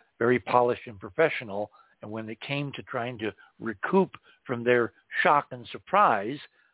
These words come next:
they were not very professional for week upon week upon week. I want to fast forward the film now to tonight. And I wanna bring on Ron Gerbrun, who is our resident generalist, 'cause Ron,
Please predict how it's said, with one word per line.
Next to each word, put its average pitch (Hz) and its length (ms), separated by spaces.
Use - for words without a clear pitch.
they 131 100
were 165 120
not 208 200
very 185 200
professional 135 800
for 135 120
week 151 320
upon 131 380
week 151 280
upon 117 380
week. 127 240
I 139 60
want 190 200
to 214 140
fast 180 220
forward 160 220
the 139 140
film 147 240
now 110 300
to 123 180
tonight. 120 400
And 113 80
I 110 40
wanna 139 200
bring 202 280
on 143 220
Ron 139 280
Gerbrun, 110 540
who 110 160
is 107 100
our 107 140
resident 123 580
generalist, 104 540
'cause 120 180
Ron, 202 480